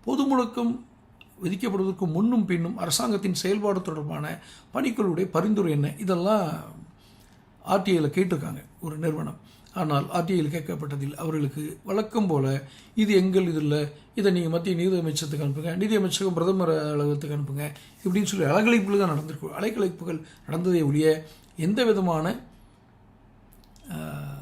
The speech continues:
இதுவும் இல்ல. அவங்ககிட்ட தரவுகள் இல்ல. அத வந்து அவங்க சொல்லவும் மாட்டேங்கிறாங்க.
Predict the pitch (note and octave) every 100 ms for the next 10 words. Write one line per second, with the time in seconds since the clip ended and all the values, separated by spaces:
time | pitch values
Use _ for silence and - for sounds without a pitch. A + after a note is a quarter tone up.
0 | - - - - - - - - - -
1 | G3+ F#3 F#3 C#3+ D#3+ - - C#3+ C#3+ C#3
2 | C#3+ F3+ D3 - D#3+ F3 D3 C3+ D3 D#3+
3 | - - C#3+ C#3 C#3+ G#3 G3+ D3+ - F#3
4 | F#3+ A3+ G#3+ D#3 D#3 C#3+ C#3 B2+ A#2+ -
5 | - - - - - - - - - -
6 | - - - - _ - - - - -
7 | - - _ _ - - - - E3+ D#3
8 | C3+ A2+